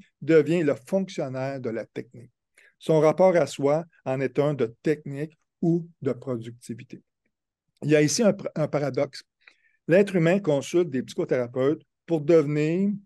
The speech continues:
pour parvenir à supprimer sa souffrance, sa détresse. Encore là, il faudrait voir, euh,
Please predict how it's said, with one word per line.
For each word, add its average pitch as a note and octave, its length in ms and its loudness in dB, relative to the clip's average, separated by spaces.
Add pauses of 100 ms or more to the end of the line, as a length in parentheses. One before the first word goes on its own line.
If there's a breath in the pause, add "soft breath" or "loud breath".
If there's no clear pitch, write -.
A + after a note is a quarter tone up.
(400)
pour D#3+ 140 -10
parvenir F#3 640 -2 (580)
à E3 300 -4 (180)
supprimer E3 640 -2
sa D#3+ 200 -8
souffrance, C#3 640 -4 (160)
sa C#3+ 180 0
détresse. C3 540 -2 (880)
Encore D3 340 0
là, D#3 240 4
il - 880 -20
faudrait B2+ 260 -2
voir, C#3 560 0
euh, A#2+ 380 -4